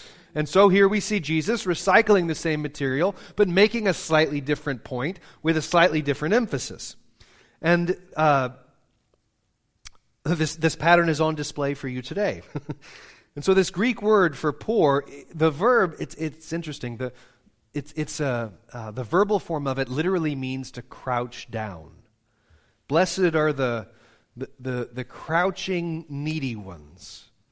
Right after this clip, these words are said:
That's the idea. It's, it's the posture of a beggar. It's why historically, part of Christian worship has been to kneel in prayer. The wor-, the word doesn't always have material poverty in view, though that can certainly be part of it.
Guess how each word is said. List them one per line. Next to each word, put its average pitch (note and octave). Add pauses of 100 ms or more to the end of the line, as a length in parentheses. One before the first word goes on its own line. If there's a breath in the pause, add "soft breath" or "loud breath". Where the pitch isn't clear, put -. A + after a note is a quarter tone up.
(240)
That's B2
the A#2+
idea. A2
It's, G#2
it's -
the C#3
posture E3+
of B2+
a A#2
beggar. G2 (1300)
It's C#3
why F#3
historically, D#3+ (400 soft breath)
part F#3
of F3+
Christian D#3+
worship B2+
has A#2+
been D3
to C#3
kneel C#3
in B2+
prayer. F#2+ (680)
The C#3+
wor-, F#3
the E3
word G3 (720 loud breath)
doesn't F#3
always F#3
have F3
material F#3
poverty F3
in E3
view, F#3+
though E3
that D#3+
can D#3
certainly D#3
be C3+
part G#3+
of A#2+
it. G#2+